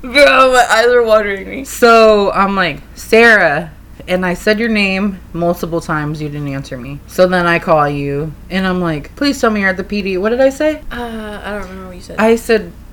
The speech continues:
Speaker 2: "Please tell me you're at the P D, or you're j-, uh, stop scaring me," or something
Speaker 1: Something
Speaker 2: like
Speaker 1: to
Speaker 2: that.
Speaker 1: the fact where you're like, "Stop fucking with me," or something.
Speaker 2: And she's like, "What are you talking about? You were by a restaurant." I wanna say it was Dairy Queen.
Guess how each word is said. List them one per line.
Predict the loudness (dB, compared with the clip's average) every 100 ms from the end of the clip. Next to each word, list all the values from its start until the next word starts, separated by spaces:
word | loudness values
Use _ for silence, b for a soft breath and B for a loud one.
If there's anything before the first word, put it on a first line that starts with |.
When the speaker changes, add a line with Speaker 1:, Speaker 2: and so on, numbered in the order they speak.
| -14
Speaker 2:
"Please | -4 -2 -2 -4
tell | -4
me | -2 0
you're | 0
at | 0
the |
P | -4 -6
D, | -2 0
or | -2
you're | -4
j-, | -6 -10 -16 -18 -8
uh, | -4 -4 -6 -8
stop | -12 -8 -8
scaring | -6 -6 -4 -4
me," | -6 -6 -6
or | -6
something | -4 -4 -2
Speaker 1:
Something | -4 -4
Speaker 2:
like | -6
Speaker 1:
to |
Speaker 2:
that. | -6 -6 -4
Speaker 1:
the |
fact | -6 -8
where | -6 -6
you're | -6 -10 -10 -10
like, | -10 -12 -16
"Stop | -14 -12 -10
fucking | -12 -12
with | -16
me," | -16
or | -16
something. | -16 -12 -2
Speaker 2:
And | 0 0 -2
she's | -4 -4
like, | 2 2 2
"What | -2 0
are |
you | 0
talking | -4 -6 -4 -4 -4 -6
about? | -4 -2 -2 -4 -6
You | -4 0
were | 0
by | 0 -2 0
a | 0
restaurant." | 0 -2 -4 -4 -6 -6 -4 -4
I |
wanna | -2 -2 -2
say | -2 -2
it |
was | -2 -4
Dairy | -2 0 -2
Queen. | -6 -12 -10 -12